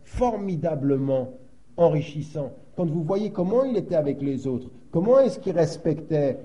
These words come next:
euh, les gens qu'il aimait, comment est-ce qu'il respectait les gens avec lesquels il vivait. Quand vous avez un de ses serviteurs qui dit : « Je suis resté pendant dix ans avec lui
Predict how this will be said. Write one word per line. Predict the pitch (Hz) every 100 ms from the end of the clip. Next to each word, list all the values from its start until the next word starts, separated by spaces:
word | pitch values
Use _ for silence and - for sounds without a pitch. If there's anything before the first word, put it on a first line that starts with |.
| - -
euh, | 143 139 135 131 127 127
les | 147 143
gens | 165
qu'il | 156 156 151
aimait, | 139 135 123 - -
comment | 180 233 277
est-ce | 240
qu'il | - 185
respectait | 170 156 - 151 - 165
les | 143
gens | 165 143
avec | 135 -
lesquels | 139 151 143
il | 131
vivait. | 123 123 131 110 - -
Quand | 190
vous | 180 180 180
avez | 190 180 185 185
un | 226 247
de |
ses | - 196
serviteurs | - 185 156 170 - 180 -
qui | 170
dit : « | 180
Je | 147
suis | 175
resté | 175 151 - 180
pendant | 160 160
dix | 139 143 247 175 214
ans | 190
avec | 165 151 143
lui | 151 147 -